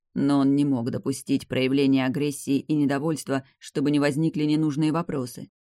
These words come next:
Поэтому пришлось согласиться на роль второго жениха. Но и здесь его щелкнули по носу. «Все равно добьюсь своего», —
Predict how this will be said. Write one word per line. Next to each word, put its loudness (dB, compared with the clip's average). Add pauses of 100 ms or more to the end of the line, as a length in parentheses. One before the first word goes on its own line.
(400)
Поэтому -2
пришлось -2
согласиться -2
на 2
роль -2
второго -4
жениха. -4 (380)
Но 2
и 4
здесь -2
его -2
щелкнули -4
по -4
носу. -6 (760)
«Все 0
равно 2
добьюсь 2
своего», — -2